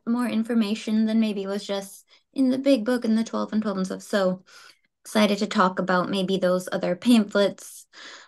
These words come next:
um, that can help us, you know, be better sponsors while still maintaining, you know, the message of Alcoholics Anonymous.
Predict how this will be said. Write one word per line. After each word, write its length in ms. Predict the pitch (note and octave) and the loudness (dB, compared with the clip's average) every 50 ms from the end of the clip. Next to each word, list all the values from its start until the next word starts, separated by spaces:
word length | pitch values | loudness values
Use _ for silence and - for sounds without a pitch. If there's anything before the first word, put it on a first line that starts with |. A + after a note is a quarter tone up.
| _ - | _ -4
um, 500 | - F3+ F3+ F#2 F#2 - - - - - - _ _ _ - | -2 2 2 2 2 2 0 -2 -4 -8 -12 _ _ _ -4
that 240 | - F#3+ F#3+ F#3+ - | 0 0 0 0 0
can 140 | F#3+ F#3 | 0 0
help 320 | F#3 F#3+ F#3+ F#3 F#3 F#3 - | 2 2 2 0 0 2 2
us, 280 | F3+ F3+ F#3 F#3 - | 2 2 0 0 -2
you 80 | - F#3 | -2 0
know, 120 | F3+ F3+ | 0 0
be 520 | F3 F3+ F#3 F#3 F3+ F3 F3+ F3+ F3+ F#3 - _ _ _ - | 0 0 0 2 2 2 0 -2 -2 -6 -12 _ _ _ -4
better 260 | F#3+ F#3 F3+ F3+ F3+ | 0 2 4 4 2
sponsors 800 | F3+ - - - E3+ E3 D#3+ E3 - - F3+ F3 F3 F3 F3 - | 2 -2 -4 -4 -2 -2 -2 -4 -2 0 0 2 2 0 -2 -2
while 140 | F3+ F3 E3+ | -2 -2 -2
still 360 | E3+ - - F3+ F3+ F3 E3+ | -4 -4 -2 0 0 0 0
maintaining, 1120 | E3+ E3+ F3 E3+ E3+ E3 E3 - - F#3 G3 F#3+ F#3 F3 F3 E3+ E3+ E3 F3+ F#3 F#3 F#3 - _ _ _ _ - | 0 0 0 0 -2 -4 -6 -4 -2 0 2 4 4 4 2 0 0 -2 -2 -4 -4 -6 -10 _ _ _ _ -6
you 140 | - - F#3 | -2 0 0
know, 220 | F3 E3+ E3 E3 | 0 0 -2 -2
the 140 | E3+ E3+ F#3+ | 0 2 4
message 400 | F#3+ F#3+ G3+ G3 - F3+ E3 F3 | 4 4 2 2 0 0 2 2
of 80 | E3+ E3+ | 2 2
Alcoholics 520 | F3 F3 F3 - E3 D#3+ E3+ - - - | 2 0 0 -2 -4 -2 -4 -4 -4 -2
Anonymous. 580 | - D#2 D2+ E2 - - - - - - - | 0 0 0 0 -2 -4 -10 -14 -14 -16 -20